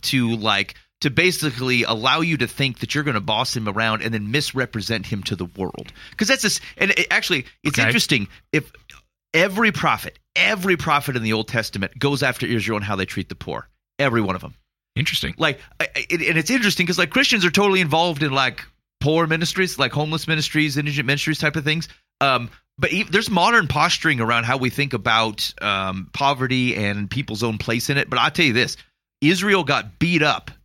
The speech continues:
Speaker 1: by God every time. And it was always contextually,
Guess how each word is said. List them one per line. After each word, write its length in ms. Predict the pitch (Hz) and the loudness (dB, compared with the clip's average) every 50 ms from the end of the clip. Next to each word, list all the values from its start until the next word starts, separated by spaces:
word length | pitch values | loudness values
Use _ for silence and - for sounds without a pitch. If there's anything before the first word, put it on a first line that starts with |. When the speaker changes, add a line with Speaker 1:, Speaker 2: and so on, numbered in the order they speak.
| _ - | _ -2
Speaker 1:
by 160 | - 127 123 120 | 0 0 0 2
God 360 | 104 123 117 107 101 95 - - - | 2 2 2 2 2 0 -2 -4 0
every 320 | 131 147 135 120 127 127 113 | 0 0 2 2 2 0 0
time. 400 | - 113 101 87 - - - _ _ _ _ _ - | 0 -4 -6 -8 -8 -12 -16 _ _ _ _ _ -2
And 100 | 131 131 | 0 0
it 60 | 123 | 2
was 180 | 113 110 104 - - _ - - - _ - | 2 0 -2 -4 -8 _ -20 -20 -20 _ -2
always 640 | - 170 196 214 208 180 127 110 90 87 - - | 0 2 4 4 4 4 4 2 -2 -2 -6 -6
contextually, 800 | - - 147 120 - 139 131 - - - 117 107 107 104 98 | -4 -4 -2 0 2 0 2 2 0 0 0 0 0 0 0